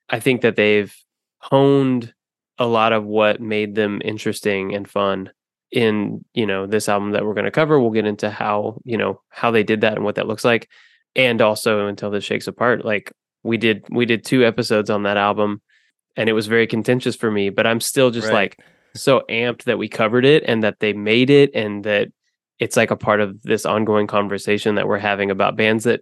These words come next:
Speaker 1: you know, had this amazing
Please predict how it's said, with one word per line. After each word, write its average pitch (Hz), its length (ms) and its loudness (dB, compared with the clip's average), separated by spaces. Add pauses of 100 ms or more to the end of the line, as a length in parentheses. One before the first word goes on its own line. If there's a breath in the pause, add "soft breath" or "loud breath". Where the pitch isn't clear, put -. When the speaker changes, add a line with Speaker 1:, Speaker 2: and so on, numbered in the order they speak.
Speaker 1:
you 123 140 -2
know, 107 80 0
had 110 280 -4
this 117 360 -2 (480 soft breath)
amazing 120 840 2